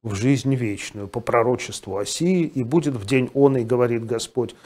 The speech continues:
завещаю им завет с птицами небесными и зверьми земными. И скажу не моему народу, вы народ мой, а он скажет мне, ты Господь Бог наш". Вот эта вот антитетика, которая, э, очень свойственна византийскому акафисту,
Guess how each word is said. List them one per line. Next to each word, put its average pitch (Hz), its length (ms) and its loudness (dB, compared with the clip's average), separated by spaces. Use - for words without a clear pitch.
завещаю 131 720 6
им 127 60 -2
завет 120 340 0
с - 40 -12
птицами 123 540 -2
небесными 127 500 -2
и 135 120 -2
зверьми 120 520 2
земными. 143 640 2
И 113 60 -6
скажу 135 540 4
не 131 160 2
моему 127 360 4
народу, 185 460 8
вы 139 140 6
народ 127 360 2
мой, 104 300 -6
а 123 180 2
он 185 200 8
скажет 135 480 4
мне, 120 280 0
ты 160 140 6
Господь 135 480 2
Бог 117 340 -2
наш". 95 240 -8
Вот 196 140 -2
эта 220 60 2
вот 208 160 0
антитетика, 156 1000 2
которая, 143 420 4
э, 131 60 -2
очень 139 680 -2
свойственна 131 600 0
византийскому 123 920 -4
акафисту, 156 760 0